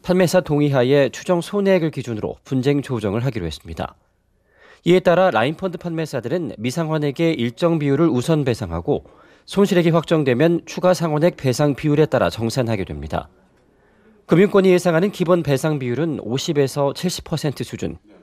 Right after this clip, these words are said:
손실은 확정되지 않았지만 신속한 피해 구제를 위해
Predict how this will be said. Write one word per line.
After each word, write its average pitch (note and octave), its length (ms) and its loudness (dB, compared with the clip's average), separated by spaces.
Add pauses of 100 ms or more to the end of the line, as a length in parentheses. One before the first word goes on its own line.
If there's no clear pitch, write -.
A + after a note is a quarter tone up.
(540)
손실은 F#3+ 540 4
확정되지 D3+ 540 0
않았지만 A2 540 -2 (320)
신속한 F#3 600 0
피해 F#3 200 0
구제를 B2+ 360 -2
위해 A#2 320 0